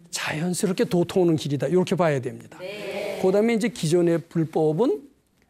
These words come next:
Speaker 1: 아주 어렵고 힘들다. 이렇게 돼야 되는 겁니다.
Speaker 2: 네.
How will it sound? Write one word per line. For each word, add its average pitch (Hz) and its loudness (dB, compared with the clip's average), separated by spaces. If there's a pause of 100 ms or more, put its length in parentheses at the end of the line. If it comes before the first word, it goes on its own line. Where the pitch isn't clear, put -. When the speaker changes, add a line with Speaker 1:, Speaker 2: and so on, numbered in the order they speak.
(120)
Speaker 1:
아주 165 -2 (520)
어렵고 156 -2 (160)
힘들다. 180 0 (140)
이렇게 196 2
돼야 165 2
되는 123 -4
겁니다. 120 -14
Speaker 2:
네. 180 -16